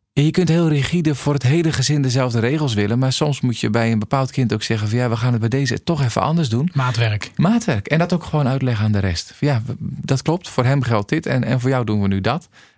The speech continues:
Speaker 1: En dat vinden we belangrijk." Dat betekent bijvoorbeeld dat in het gezin van vrienden van mij,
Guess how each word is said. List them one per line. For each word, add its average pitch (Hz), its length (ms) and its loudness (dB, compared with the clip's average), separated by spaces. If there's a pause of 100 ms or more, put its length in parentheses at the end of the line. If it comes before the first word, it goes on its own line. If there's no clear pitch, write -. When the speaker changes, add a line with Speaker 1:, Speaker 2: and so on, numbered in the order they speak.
Speaker 1:
En 127 120 0
dat 120 120 0
vinden 120 200 2
we 98 60 2
belangrijk." 123 440 0
Dat 127 100 0
betekent 131 280 0
bijvoorbeeld 113 320 0
dat 110 140 -2
in 120 80 2
het 107 120 -2
gezin 113 380 0
van 95 260 -2 (420)
vrienden 123 380 2
van 92 180 2
mij, 85 260 0